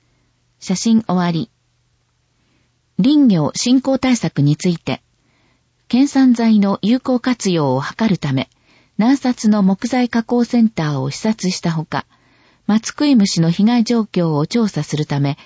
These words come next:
奄美大島を視察しました。環境対策について、ピーエム二点五の測定局など、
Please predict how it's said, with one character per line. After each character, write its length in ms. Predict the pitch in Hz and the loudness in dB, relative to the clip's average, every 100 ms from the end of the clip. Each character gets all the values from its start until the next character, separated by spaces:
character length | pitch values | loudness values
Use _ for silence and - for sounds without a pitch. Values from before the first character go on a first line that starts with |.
| _ _ | _ _
奄 300 | 170 202 254 | 0 2 4
美 160 | 254 | 4
大 120 | 262 240 | 4 2
島 340 | - 156 139 | 0 0 0
を 80 | 139 | -4
視 100 | - | -8
察 320 | - 180 - | -6 -6 -4
し 160 | 160 - | -6 -2
ま 140 | 143 | -4
し 120 | 160 | -4
た。 180 | - 127 _ _ _ _ _ _ _ _ _ _ _ _ _ _ _ _ _ _ | -8 -10 _ _ _ _ _ _ _ _ _ _ _ _ _ _ _ _ _ _
環 200 | - 269 | -2 0
境 220 | 294 285 285 | 2 -2 0
対 160 | 277 | -2
策 240 | 247 180 147 | -2 -2 0
に 160 | 151 | 0
つ 120 | - | 0
い 80 | 175 | -4
て、 280 | 151 - - _ _ _ _ _ _ _ _ _ | -2 -8 -8 _ _ _ _ _ _ _ _ _
ピ 240 | 247 277 | 0 2
ー 60 | 269 | 4
エ 60 | 254 | 4
ム 180 | 233 - | 2 2
二 220 | 254 277 | 0 0
点 180 | 190 180 | 0 0
五 140 | 185 | 2
の 100 | 165 | 0
測 260 | - 175 - | 0 -6 -4
定 160 | 247 | -4
局 260 | 220 165 147 | -2 -2 -2
な 140 | 151 | -2
ど、 160 | 151 | -2